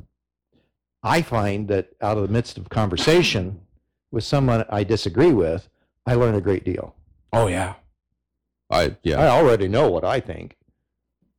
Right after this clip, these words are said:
Speaker 1: Well, why do you think what you think?
Speaker 2: Mm-hmm.
Speaker 1: Where'd you get that from?
Speaker 2: Yeah, how does that make sense? Kind of
Speaker 1: Yeah.
Speaker 2: a thing. And
Speaker 1: I didn't grow up that way. How'd you, you know?
Speaker 2: Yeah, exactly. Yeah, I have friends like, I have a friend like that where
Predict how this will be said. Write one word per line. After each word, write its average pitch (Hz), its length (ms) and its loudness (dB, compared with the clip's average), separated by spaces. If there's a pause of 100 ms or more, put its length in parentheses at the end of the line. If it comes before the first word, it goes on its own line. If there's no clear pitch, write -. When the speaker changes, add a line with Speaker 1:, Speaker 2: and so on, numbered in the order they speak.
Speaker 1:
Well, 95 140 0
why 90 340 0
do 180 60 4
you 196 160 2
think 180 220 0
what 190 200 0
you 226 120 0
think? 80 380 -4 (220)
Speaker 2:
Mm-hmm. 110 360 -8 (200)
Speaker 1:
Where'd 247 300 2
you 330 120 6
get 370 260 2
that 107 300 2
from? 85 580 -2
Speaker 2:
Yeah, 92 160 -4
how 127 160 -4
does 139 120 4
that 123 140 2
make 90 260 0
sense? - 500 -14
Kind 92 160 0
of 87 60 0
Speaker 1:
Yeah. 82 40 0
Speaker 2:
a - 80 -12
thing. 87 240 0
And 65 260 -2 (640)
Speaker 1:
I 107 120 4
didn't 320 200 2
grow 160 180 4
up 104 160 2
that 98 220 2
way. 131 180 4
How'd 160 240 0
you, 127 400 -10 (180)
you 104 100 -14
know? 98 80 -2
Speaker 2:
Yeah, 98 200 0 (420)
exactly. 92 540 -2 (200)
Yeah, 87 140 0
I - 20 4
have 92 140 2
friends 101 280 2
like, 87 260 -2 (200)
I 92 80 -2
have 90 200 2
a 90 120 4
friend 95 300 0
like 85 200 -4
that 92 240 0
where 80 220 -2